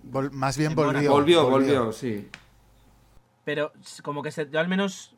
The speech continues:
Speaker 2: percibía que, que, que se tenían dudas de, de si, eh, había empezado un descenso hacia abajo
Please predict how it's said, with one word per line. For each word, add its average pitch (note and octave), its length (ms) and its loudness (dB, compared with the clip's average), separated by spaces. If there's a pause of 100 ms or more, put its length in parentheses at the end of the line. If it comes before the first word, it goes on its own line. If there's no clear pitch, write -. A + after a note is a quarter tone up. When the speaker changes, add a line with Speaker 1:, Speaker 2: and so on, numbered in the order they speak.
(280)
Speaker 2:
percibía C#3 460 -6
que, D#3+ 200 -10
que, A2+ 280 -12
que A#2 140 -16
se - 140 -14
tenían D3 320 -8
dudas E3+ 280 -6
de, D3 200 -8
de A2+ 200 -12
si, A2 520 -14 (100)
eh, G#2 120 -18
había G#2+ 200 -12
empezado B2+ 340 -10
un C#3+ 120 -10
descenso B2 440 -10
hacia - 160 -12
abajo B2+ 400 -6